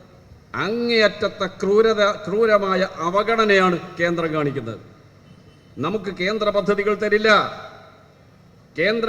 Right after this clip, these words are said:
ഗവൺമെന്റ് പിരിച്ചെടുക്കുന്ന നികുതി പണത്തിന്റെ വിഹിതം സംസ്ഥാനങ്ങൾക്ക് നൽകണമെന്ന ഭരണഘടനാ വ്യവസ്ഥയനുസരിച്ച് വീതം വെക്കുമ്പോൾ കേരളത്തിന് അർഹമായ വിഹിതം കിട്ടുന്നില്ല. കേരളത്തിലെ ഗവൺമെന്റിനെതിരായി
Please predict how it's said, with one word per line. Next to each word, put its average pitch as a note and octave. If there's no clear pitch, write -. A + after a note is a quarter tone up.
ഗവൺമെന്റ് A3+
പിരിച്ചെടുക്കുന്ന A3+
നികുതി A3+
പണത്തിന്റെ A3+
വിഹിതം A#3+
സംസ്ഥാനങ്ങൾക്ക് B3
നൽകണമെന്ന A#3+
ഭരണഘടനാ A#3+
വ്യവസ്ഥയനുസരിച്ച് G#3
വീതം A#3
വെക്കുമ്പോൾ G3+
കേരളത്തിന് G#3
അർഹമായ A3
വിഹിതം A3+
കിട്ടുന്നില്ല. A#3+
കേരളത്തിലെ G3
ഗവൺമെന്റിനെതിരായി F#3+